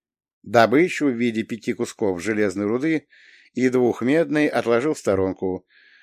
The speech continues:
Пустую породу до поры до времени отодвинул лопатой подальше, чтобы не мешалась под ногами. Процесс знакомый,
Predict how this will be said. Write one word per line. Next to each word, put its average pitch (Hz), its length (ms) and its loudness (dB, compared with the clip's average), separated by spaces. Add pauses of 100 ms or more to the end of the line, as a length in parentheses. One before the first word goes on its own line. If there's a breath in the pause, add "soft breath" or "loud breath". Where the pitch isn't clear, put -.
(180 soft breath)
Пустую 185 480 2
породу 156 460 6
до 117 100 0
поры 123 240 4
до 120 80 6
времени 127 440 4
отодвинул 113 580 2
лопатой 98 480 2
подальше, 98 580 -2 (260 soft breath)
чтобы 104 380 0
не 107 60 0
мешалась 104 420 -4
под 82 140 -10
ногами. 80 440 -12 (1200)
Процесс 170 640 0
знакомый, 156 800 -4